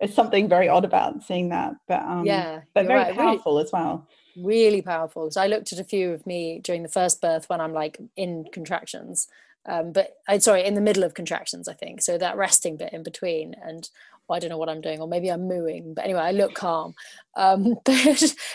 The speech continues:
Speaker 2: like, they're so, they, they're really beautiful in that sense, 'cause as you say, you are so, you're just in your own body with abs-, no other care in the world.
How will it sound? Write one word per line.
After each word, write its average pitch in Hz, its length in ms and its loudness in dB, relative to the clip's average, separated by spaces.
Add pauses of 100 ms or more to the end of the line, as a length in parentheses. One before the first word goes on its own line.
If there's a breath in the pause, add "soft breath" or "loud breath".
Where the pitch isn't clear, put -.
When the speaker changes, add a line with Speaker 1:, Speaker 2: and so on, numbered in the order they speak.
(120 loud breath)
Speaker 2:
like, 214 220 4
they're 233 240 2
so, - 240 8 (800 loud breath)
they, 226 140 10
they're 247 200 6
really 277 500 8
beautiful 208 640 0
in 170 120 -6
that 175 160 -10
sense, 170 220 -4
'cause 196 160 -4
as 226 160 0
you 233 80 0
say, 208 280 0
you 185 140 -2
are 196 220 -2
so, 190 500 2 (140)
you're 226 240 -8
just - 560 2 (160)
in 190 180 -8
your 175 240 -10
own 175 140 -12
body 170 400 -12
with 170 160 -14 (180)
abs-, - 380 -16
no 190 480 -10
other - 160 -10
care 165 480 -16
in 175 220 -16
the 160 100 -12
world. 165 420 -14